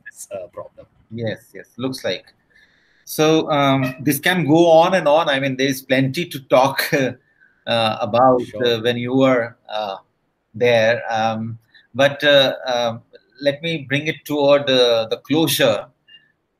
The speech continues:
Speaker 2: So, uh,
Speaker 1: Sure.
Speaker 2: what occupies you most when you are free from all your administrative responsibility and when you are not thinking about the current situation of Congress, uh, and, uh, when you are not thinking of history,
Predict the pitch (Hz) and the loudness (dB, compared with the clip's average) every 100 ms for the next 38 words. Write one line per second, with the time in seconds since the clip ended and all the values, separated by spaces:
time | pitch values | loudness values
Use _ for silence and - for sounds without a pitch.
0 | - - 165 165 156 135 143 139 151 151 | -20 -8 -2 0 0 -2 -2 -2 2 4
1 | 185 185 - 180 170 180 160 175 165 180 | 6 4 2 0 2 2 2 -2 -2 0
2 | 180 - 156 160 160 165 165 160 - 175 | 0 -2 -4 -2 0 2 2 0 -6 -10
3 | 175 165 156 147 151 160 151 143 143 135 | -6 -4 2 4 4 4 4 2 -2 -6
4 | 151 165 143 131 - 139 135 139 156 151 | -4 -4 -6 -4 -2 -2 -2 -4 -4 -2
5 | 143 131 131 135 139 143 139 147 - 135 | -2 -2 -2 -4 -4 -6 -2 -4 -4 -8
6 | 135 151 139 131 135 131 135 131 131 127 | -6 -4 -2 2 0 0 0 0 2 2
7 | 135 131 131 127 127 - 127 120 - 165 | 2 -2 -10 -6 -6 -6 -4 -4 -2 0
8 | - 165 151 135 139 - - - - - | 0 0 0 0 -2 -12 -16 -20 -20 -20
9 | - - - 143 147 143 143 139 139 135 | -20 -6 2 4 6 4 4 2 2 2
10 | 131 131 131 127 139 143 143 151 - 139 | 2 4 4 2 0 0 2 0 0 -8
11 | 139 143 139 - 147 - - 123 117 147 | -4 0 -2 -2 -4 -4 -6 -4 -4 -8